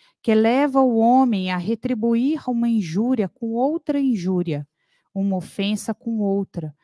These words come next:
o que é tido como justiça por aquele cujo senso moral não se acha acima do nível das paixões terrenas.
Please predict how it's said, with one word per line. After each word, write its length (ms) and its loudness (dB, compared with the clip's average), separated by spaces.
o 140 -4
que 160 -6
é 80 -2
tido 540 -4
como 260 -6
justiça 840 -6
por 180 2
aquele 480 0
cujo 320 0
senso 520 -6
moral 560 0
não 160 2
se 280 -2
acha 580 -2
acima 640 -2
do 140 -4
nível 500 0
das 220 -6
paixões 540 -6
terrenas. 800 -8